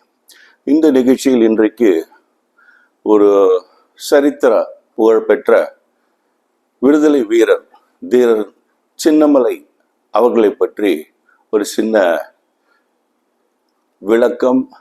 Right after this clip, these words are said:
விரிவுரை, அவரை பற்றி நினைவுபடுத்தக்கூடிய வகையில ஒரு சின்ன பதிவை இன்று வெளியிட விரும்புகிறேன்,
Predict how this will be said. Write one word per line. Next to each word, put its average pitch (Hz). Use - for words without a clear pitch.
விரிவுரை, 107
அவரை 196
பற்றி 101
நினைவுபடுத்தக்கூடிய 104
வகையில 127
ஒரு 107
சின்ன 107
பதிவை 101
இன்று 90
வெளியிட 95
விரும்புகிறேன், 82